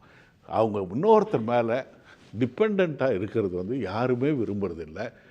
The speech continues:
பெண்கள் கொஞ்சம் வந்து அதுக்காக, அதுக்கேத்த மாதிரி நடந்துக்கிறாங்க. இவர் பழைய ஸ்டைல்ல இருப்பார். அந்த வாழ்க்கையை வந்து மறுபடியும் வந்து ஒரு, ஒரு ரிட்டையர் ஆயிட்டு அதே மாதிரி இருக்க முடியாது. கொஞ்சம் சிரமம், கோபப்படுறது சிரமமா இருக்கும். அதுதான் காரணம்.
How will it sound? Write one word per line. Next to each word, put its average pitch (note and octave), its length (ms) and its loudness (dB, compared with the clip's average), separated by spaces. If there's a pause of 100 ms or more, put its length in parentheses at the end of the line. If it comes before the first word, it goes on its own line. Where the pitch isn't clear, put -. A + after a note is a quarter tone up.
(380)
பெண்கள் A3+ 360 0
கொஞ்சம் G3+ 300 6
வந்து E3 320 2
அதுக்காக, C#3+ 260 -4
அதுக்கேத்த C#3+ 540 0
மாதிரி C#3 280 0
நடந்துக்கிறாங்க. G2+ 540 -4
இவர் E3+ 280 4
பழைய E3+ 440 2
ஸ்டைல்ல E3+ 340 4
இருப்பார். G#2+ 380 -2 (920)
அந்த B2+ 240 4
வாழ்க்கையை C#3 460 6
வந்து C#3+ 260 6
மறுபடியும் C3+ 420 6
வந்து B2 220 2
ஒரு, A2+ 180 2
ஒரு G2 140 0
ரிட்டையர் D3 400 -2
ஆயிட்டு C3 340 -2
அதே C3 260 4
மாதிரி C3+ 240 2
இருக்க A#2 280 2
முடியாது. A#2+ 480 -4 (640)
கொஞ்சம் F3 260 2
சிரமம், B2 580 0
கோபப்படுறது C3+ 680 0
சிரமமா G#2 380 -2
இருக்கும். G2 340 -8 (160)
அதுதான் G2 400 -4
காரணம். - 460 -16